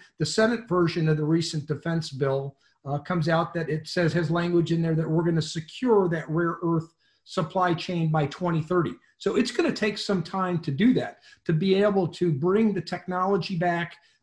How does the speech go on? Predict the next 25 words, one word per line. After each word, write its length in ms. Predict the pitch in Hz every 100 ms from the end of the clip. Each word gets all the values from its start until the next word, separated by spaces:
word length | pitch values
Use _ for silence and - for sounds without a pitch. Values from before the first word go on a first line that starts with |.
| -
to 100 | -
open 280 | 185 180 202
the 80 | 175
minds, 640 | 170 170 170 170 170 160 - _
to 80 | 156
be 160 | 160
able 180 | 175 165
to 60 | 165
get 260 | 147 165 -
that, 260 | 165 156 -
uh, 300 | 170 156 147 143
to 160 | 160
be 260 | 143 147 170
less 460 | 151 165 202 - -
reliant, 680 | 160 160 156 139 113 - - _ _ _
uh, 260 | 156 143 139 -
on 400 | 151 143 147 135 - -
China 400 | - 165 143 139
than, 320 | 135 139 139
uh, 140 | 131 135
we 200 | 135 135
have 160 | 139
in 60 | 135
the 60 |
past. 380 | 127 143 110 -